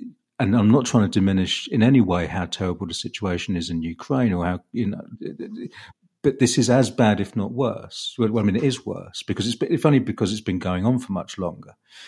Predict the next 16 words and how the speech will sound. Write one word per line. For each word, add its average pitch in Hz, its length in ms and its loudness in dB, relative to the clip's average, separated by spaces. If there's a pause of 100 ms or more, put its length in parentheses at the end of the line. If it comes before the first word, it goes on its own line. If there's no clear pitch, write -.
(320)
Now, 120 140 8
why 143 180 8
hasn't 143 220 4
it 123 80 -2
been 107 180 6
discussed? - 800 0
I - 60 -4
think, 120 640 4
yeah, 156 260 4
sure, 151 280 4
one 123 220 4
of 127 120 2
the 113 100 2
reasons 110 400 2
is 123 120 4
probably 95 640 -2